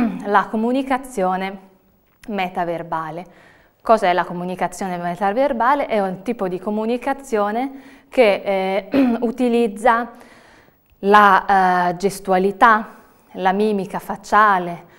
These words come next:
lo sguardo, eh, la postura del corpo, quindi la posizione, i movimenti del corpo. E attraverso, eh, questa comunicazione, eh, l-, l'uomo, diciamo, che la utilizza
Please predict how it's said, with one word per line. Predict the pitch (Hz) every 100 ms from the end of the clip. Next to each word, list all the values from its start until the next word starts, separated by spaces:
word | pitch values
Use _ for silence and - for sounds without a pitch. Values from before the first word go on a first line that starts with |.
| _
lo | 175 180
sguardo, | 175 185 196 208 180 170 170 160 156 -
eh, | 175 170 170 165 165 165
la | 165 180 180 175 175
postura | 185 - 185 185
del | 170 165
corpo, | - 202 190 180 170
quindi | 196 175 170
la | 165
posizione, | 170 - 170 - 180 180 190 170
i | 160
movimenti | 165 175 190 202 185 175
del | 170 165
corpo. | - 165 160 165 165 160 _ - - _
E | - 254 -
attraverso, | 190 190 220 220 202 190 - 190 170 165 170 180 175 170
eh, | 170
questa | 214 196 175
comunicazione, | 185 185 190 190 196 - 202 180 175 - -
eh, | - 180
l-, | 190 185 208
l'uomo, | 226 262 240 214
diciamo, | 180 185 226 202
che | 190 196 185
la | 196
utilizza | 202 196 208 247 285 220 208 190 185